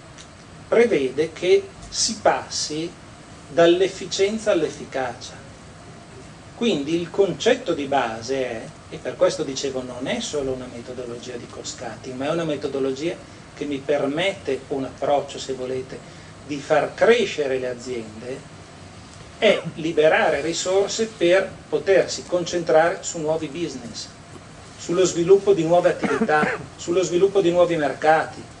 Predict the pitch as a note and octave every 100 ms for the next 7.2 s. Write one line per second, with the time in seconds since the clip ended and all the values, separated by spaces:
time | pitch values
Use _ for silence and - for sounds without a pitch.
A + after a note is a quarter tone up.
0 | - - F3+ E3+ F#3 G#3 G#3 E3 F3 E3+
1 | E3 D#3 C3+ D#3+ D#3+ - A#2 - - -
2 | - - D#3 E3+ F3+ G#3+ G3+ G3 F#3 E3
3 | - F3 D#3 - - B2 - - - -
4 | - - - - - G3 F#3+ A#3+ - -
5 | - - C4+ C4+ D#3 C#3+ C#3 C#3 - C#3
6 | C3+ C3 B2+ B2 B2 B2 C3 - A#2+ A2+
7 | A2+ -